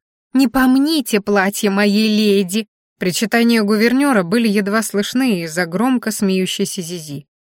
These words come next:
Жаль, что не все разговоры в этом доме я так легко мог приглушить таким образом.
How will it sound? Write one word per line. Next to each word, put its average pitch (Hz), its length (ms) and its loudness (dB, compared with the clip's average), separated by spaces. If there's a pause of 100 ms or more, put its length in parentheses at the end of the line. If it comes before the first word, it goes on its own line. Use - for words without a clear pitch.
(220)
Жаль, 233 360 0
что - 200 -4
не 220 160 2
все - 180 -2
разговоры 214 540 0
в 156 80 -6
этом 165 280 -6
доме 202 280 0
я 170 160 -4
так - 180 -8
легко 175 340 -4
мог 196 300 -2
приглушить 180 640 -6
таким 175 340 -6
образом. 175 500 -14